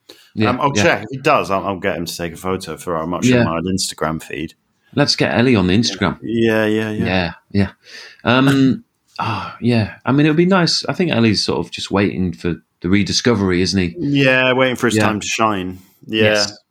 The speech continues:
Speaker 2: He had
Speaker 1: Sort
Speaker 2: a
Speaker 1: of.
Speaker 2: little period in the early years when I came along where there was a
Speaker 1: Mm.
Speaker 2: blue Ellie.
Speaker 1: Oh.
Speaker 2: I, uh, I fancied getting in on the Ellie action, but I
Speaker 1: Yeah.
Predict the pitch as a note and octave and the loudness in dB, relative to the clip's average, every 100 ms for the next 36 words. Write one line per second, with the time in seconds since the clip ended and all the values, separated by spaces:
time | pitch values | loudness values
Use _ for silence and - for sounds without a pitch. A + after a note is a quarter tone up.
0 | - - - G3+ C4+ D#4 E4+ D#4+ C4 C4+ | -20 -18 -2 2 4 4 4 4 4 2
1 | C4 A#3+ F#3 C#3 A2+ G#2 C3+ C3+ C3+ C#3 | 2 4 6 6 4 2 0 2 4 4
2 | D3+ D#3 A#2+ G#2 F2+ E2+ F2+ G2 A2+ A#2+ | 4 2 0 0 -2 -4 -4 -2 -2 -2
3 | B2+ A2 G#2 F#2 F2+ F#2+ F#2+ G2 F#2+ G2+ | -4 -4 -4 -6 -4 -2 0 0 -2 -4
4 | F#2+ A2 A2 B2 B2 G2 B2+ C#3 B2 F2 | -4 -2 0 2 2 4 4 4 4 2
5 | C#2 C2 - _ _ _ - A2+ F#3+ - | -2 -8 -12 _ _ _ -4 0 0 2
6 | B2 D3 D#3+ D#3 C#3+ C3+ B2+ C#3 E3 E3+ | 2 2 4 4 2 2 2 2 0 2
7 | D#3+ D3 C#3 B2+ B2 A2+ A2+ - - F2 | 0 0 -2 -2 0 0 0 -4 -4 -2
8 | A2 A2+ G#2 G2+ G2+ G#2+ G#2+ F2+ F2 - | 2 2 2 -2 0 2 2 0 -4 -6
9 | - D#2+ G#2 G#2 G#2 A2 A2+ A2 - G#2+ | -12 -8 -4 -2 0 0 0 -4 -4 -2
10 | G2 | -2